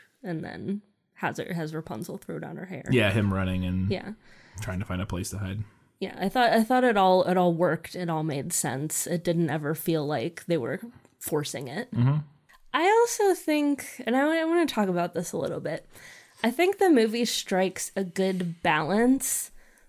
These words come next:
Speaker 1: between modernizing Rapunzel's response to a strange man letting himself into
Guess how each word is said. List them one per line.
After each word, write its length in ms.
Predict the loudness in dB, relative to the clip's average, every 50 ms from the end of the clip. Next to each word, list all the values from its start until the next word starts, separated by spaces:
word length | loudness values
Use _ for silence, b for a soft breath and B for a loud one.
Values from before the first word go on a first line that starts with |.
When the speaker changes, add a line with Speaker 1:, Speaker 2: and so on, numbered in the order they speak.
| b b -2
Speaker 1:
between 600 | -2 -2 0 2 2 2 4 4 2 2 0 -2 -4 -8 -10 -4
modernizing 1120 | -2 0 2 4 4 4 4 4 4 4 4 4 4 4 4 4 4 2 2 2 2 2 0
Rapunzel's 760 | 0 -2 -4 -2 -2 0 0 2 2 2 2 0 0 -2 -2 -2
response 840 | -2 -2 -2 -4 -6 -4 -4 -2 0 0 2 0 0 -2 -4 -8
to 560 | -10 -8 -4 0 2 2 2 2 2 0 -2 -4 B B B B B B
a 100 | -4 -2
strange 560 | -2 -4 -6 -4 -2 0 2 2 0 0 0
man 460 | -2 -2 -2 0 0 0 0 0 0
letting 300 | -2 -2 -2 -2 -2 -2
himself 580 | -2 -2 -2 -2 -2 -2 -4 -4 -4 -6 -6 -8
into 240 | -8 -6 -4 -2